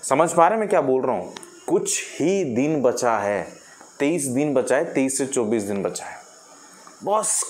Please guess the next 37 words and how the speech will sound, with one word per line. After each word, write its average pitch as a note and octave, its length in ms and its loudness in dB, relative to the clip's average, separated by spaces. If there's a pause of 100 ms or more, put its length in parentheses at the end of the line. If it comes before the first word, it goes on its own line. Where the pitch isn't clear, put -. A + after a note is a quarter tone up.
कुछ A3 320 2
ही D#3 80 4
दिन C3 200 0
बचा - 280 -2
है। - 320 -12 (920)
अभी C#3 260 0
mock D#3+ 320 -2
test B2 260 -2
नहीं G#2+ 260 -2 (240)
तो A#2+ 60 -8
फिर? A#2+ 160 -12
तो A2 260 -20
hi, E3 140 0
hello, G#3 140 2
नमस्कार F#3 400 4
और E3 60 4
आप D#3+ 120 4
सभी D#3 240 2
का D3 80 6
हार्दिक C#3 340 4
स्वागत C3+ 320 2
करता B2+ 220 6
हूँ B2 280 0 (200)
फिर E3 140 4
से B2 340 -4 (220)
एक F3 160 4
और C3 100 4
बार G#2+ 480 0
student C#3+ 300 2
फरमाइश G#2+ 340 0
पे। F#2 120 -2 (1000)
We E3 120 4
all G3+ 200 8
know G#3 220 2
that F3 140 6 (500)
आईबीपीएस D#3+ 680 2
आरआरबी D3+ 480 2